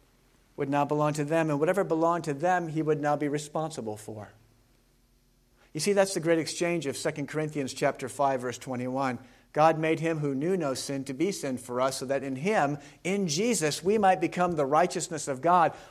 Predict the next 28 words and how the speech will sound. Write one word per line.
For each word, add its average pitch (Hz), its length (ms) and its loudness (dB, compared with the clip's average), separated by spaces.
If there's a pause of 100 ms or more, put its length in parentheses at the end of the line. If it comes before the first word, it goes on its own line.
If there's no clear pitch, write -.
(100)
All 214 340 8
of 190 140 8
the 175 120 4
perfection 175 600 0
of 135 140 0
Jesus 156 480 2 (180)
was 151 180 4
credited 180 520 2
to 147 100 -2
your 143 200 4
account. - 600 -2 (960)
You 180 100 0
cannot 180 340 2
look 165 400 4
any 151 200 0
better. 135 400 4 (100)
You 190 100 -2
cannot 180 300 0
be 160 300 6
any 147 160 0
more 143 160 2
beautiful 123 600 0 (160)
than 139 160 -2
you 143 160 2
already 156 440 6
are 131 380 4 (200)
in 131 180 -2
Christ. 113 680 -2